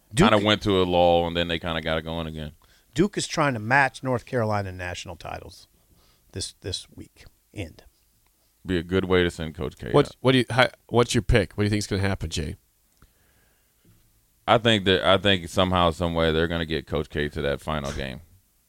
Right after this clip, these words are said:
Speaker 2: I, I just think there's no, I mean, and, you know, this game right here, you can't win by two. If I'm, I'm,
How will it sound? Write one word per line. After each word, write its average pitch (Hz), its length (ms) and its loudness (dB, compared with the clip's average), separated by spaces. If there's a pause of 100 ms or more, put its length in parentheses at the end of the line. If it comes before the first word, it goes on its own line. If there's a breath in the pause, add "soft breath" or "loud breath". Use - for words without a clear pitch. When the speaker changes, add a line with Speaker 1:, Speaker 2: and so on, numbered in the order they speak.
(960)
Speaker 2:
I, 80 300 2
I - 20 2
just 78 220 -6
think 71 180 -6
there's 82 240 -2
no, 85 320 0
I 82 100 2
mean, 85 300 -4 (560)
and, 107 280 2
you 107 260 -6
know, 107 140 6
this 120 240 4
game 113 280 4
right 95 160 6
here, 101 240 4
you 98 300 0
can't 104 300 -2
win 92 200 -2
by 85 160 2
two. 90 340 -2
If 85 100 -4
I'm, 87 200 -2
I'm, 90 160 -4